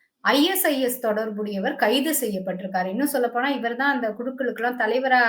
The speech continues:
இருக்காரு, நிறைய தீவிரவாதிகளுடன் இவருக்கு தொடர்பு இருக்கு அப்படின்லாம் பார்க்கப்படுது. ஒரு என் ஐ ஏ வந்து ரெய்டு பண்ணும்போது அப்ப தமிழக உளவுத்துறை வந்து தன்னுடைய தோல்வியை நோக்கி செல்கிறதா சார்? இல்ல அது தோல்வி அடைந்து விட்டதா தமிழக உளவுத்துறை?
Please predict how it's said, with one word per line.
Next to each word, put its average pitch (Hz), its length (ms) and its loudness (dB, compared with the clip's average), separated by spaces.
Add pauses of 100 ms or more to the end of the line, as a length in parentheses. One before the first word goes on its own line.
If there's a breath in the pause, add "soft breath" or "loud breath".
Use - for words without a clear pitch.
(240)
இருக்காரு, 196 580 2
நிறைய 208 320 0
தீவிரவாதிகளுடன் 226 960 0
இவருக்கு 214 380 -12
தொடர்பு 233 420 -4
இருக்கு - 180 -8
அப்படின்லாம் 196 380 -8
பார்க்கப்படுது. 185 520 -10 (500 soft breath)
ஒரு 302 240 6
என் 285 240 4
ஐ 554 160 -2
ஏ 466 140 8
வந்து 311 340 2
ரெய்டு 320 420 4
பண்ணும்போது 233 500 -2
அப்ப 277 240 -2
தமிழக 392 640 -2
உளவுத்துறை 254 560 -2
வந்து 214 240 -6
தன்னுடைய 254 540 -4
தோல்வியை 359 680 2
நோக்கி 220 480 -6
செல்கிறதா 190 520 -4
சார்? 185 240 -4
இல்ல 214 200 0
அது 233 240 -2
தோல்வி 294 360 4
அடைந்து 208 340 0
விட்டதா 185 360 -2
தமிழக 196 460 -4
உளவுத்துறை? 175 540 -8